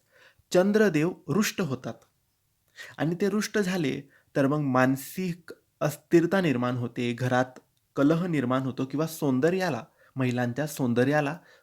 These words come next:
बाधा येऊ शकते. काही भागात असे मानतात की सोमवारी केस धुतल्याने कुटुंबावर संकट येते किंवा पतीच्या आयुष्यात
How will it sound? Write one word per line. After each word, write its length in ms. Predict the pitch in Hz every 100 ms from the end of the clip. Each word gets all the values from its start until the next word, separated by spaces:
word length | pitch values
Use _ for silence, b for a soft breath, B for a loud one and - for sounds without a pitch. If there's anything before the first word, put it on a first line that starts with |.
| 127
बाधा 480 | 110 117 110 127 175
येऊ 320 | 127 117 113
शकते. 440 | 139 - 170 - - _ _ _ _ _ _ _ b b b b b
काही 220 | 139 160 214
भागात 380 | 202 170 135 143 _ _ _ _
असे 220 | 139 -
मानतात 380 | 220 170 113 113 - _ _ _ _ -
की 80 |
सोमवारी 840 | 196 - 165 147 147 180 196 185 185 - -
केस 260 | 160 196 175
धुतल्याने 480 | 180 - 123 117 123
कुटुंबावर 720 | 127 123 127 123 120 120 147
संकट 500 | - 147 143 180 135
येते 300 | - - _ b b b
किंवा 140 | 143 151
पतीच्या 580 | 151 160 156 214 208 190
आयुष्यात 520 | 131 131 - 165